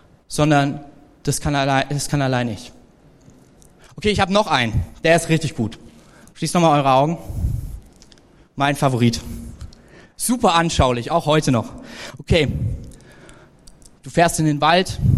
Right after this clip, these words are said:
Thüringer Wald, fällst gerade einen Baum. Mit was für ein Gerät du arbeitest, das kannst du ganz allein entscheiden. Der Baum fällt, dann hackst du den in Stücke. Jetzt hast du ein schönes Stück rausgehackt, zwei, zweieinhalb Meter groß.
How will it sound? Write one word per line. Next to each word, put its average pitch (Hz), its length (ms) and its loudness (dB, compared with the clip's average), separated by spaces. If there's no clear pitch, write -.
Thüringer 135 360 0
Wald, 156 340 2
fällst 143 400 0
gerade 139 220 2
einen 127 100 -2
Baum. 165 340 2
Mit 127 200 -4
was 147 160 2
für 147 80 0
ein 139 100 4
Gerät 147 300 0
du 147 80 0
arbeitest, 147 500 2
das 131 160 -2
kannst 123 300 2
du 143 60 0
ganz 147 260 2
allein 135 260 2
entscheiden. 170 500 0
Der 135 80 0
Baum 147 260 2
fällt, 202 380 2
dann 139 180 -6
hackst - 280 -2
du - 20 2
den 160 160 2
in 131 260 2
Stücke. 226 540 2
Jetzt - 120 -10
hast 147 160 0
du 151 40 4
ein 143 60 2
schönes 185 300 4
Stück - 240 -2
rausgehackt, 156 640 0
zwei, 156 480 0
zweieinhalb 143 380 2
Meter 175 300 4
groß. 175 380 2